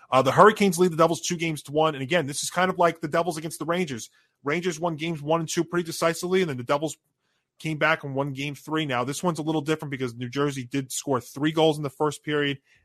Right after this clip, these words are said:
and completely dominated Carolina eight to four. And you know what? I'll tell you what.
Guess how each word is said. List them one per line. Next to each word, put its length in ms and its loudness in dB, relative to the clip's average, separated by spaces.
and 160 -6
completely 380 -2
dominated 600 0
Carolina 540 2
eight 200 -4
to 80 -6
four. 420 2
And 300 -4
you 80 -6
know 80 2
what? 140 6
I'll 40 6
tell 200 0
you 80 4
what. 300 6